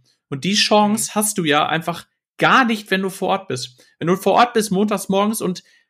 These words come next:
Speaker 1: warum schlecht geschlafen hast oder so und nicht auf der Höhe bist und dann anderthalb Stunden irgendwie was über, keine Ahnung, Public Key Infrastruktur hörst und du das, das nicht
Speaker 2: Ja.
Speaker 1: dein Thema ist, dann musst du zu Hause super viel nachbereiten. Und ich konnte einfach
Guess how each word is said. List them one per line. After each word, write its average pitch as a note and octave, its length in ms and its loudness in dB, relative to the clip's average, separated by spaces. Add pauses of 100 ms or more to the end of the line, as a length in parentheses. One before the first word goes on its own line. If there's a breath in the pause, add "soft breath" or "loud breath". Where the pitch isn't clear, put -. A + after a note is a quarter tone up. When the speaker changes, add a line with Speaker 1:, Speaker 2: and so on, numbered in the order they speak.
(120)
Speaker 1:
warum G3 360 2
schlecht - 280 -2
geschlafen G#3 460 2
hast E3+ 140 -2
oder E3 140 0
so E3 100 -4
und E3+ 200 -4
nicht G#3 320 -2
auf F3 140 0
der F3+ 140 0
Höhe F#3+ 220 4
bist C3 280 -4 (240)
und - 140 -8
dann E3 100 0
anderthalb G3+ 460 0
Stunden G3+ 260 -2
irgendwie F#3 300 -2
was F3 280 -2
über, E3 520 0 (500)
keine D#3 220 2
Ahnung, E3 400 2 (480)
Public G3 340 2
Key G#3 180 0
Infrastruktur D#3 680 0
hörst B2+ 320 0 (240)
und D#3 180 -8
du E3+ 60 0
das, E3+ 220 0
das E3+ 200 0
nicht G#3 220 0
Speaker 2:
Ja. G3 60 4
Speaker 1:
dein F#3 120 2
Thema A3 320 0
ist, - 320 -6 (200 soft breath)
dann C#3+ 120 -4
musst F#3 180 -2
du G3+ 60 -4
zu F#3 160 0
Hause F#3 240 4
super G#3 360 0
viel G#3+ 180 0
nachbereiten. C3+ 720 0 (140 soft breath)
Und D#3 120 -4
ich G3+ 140 2
konnte G#3+ 240 4
einfach G3+ 540 0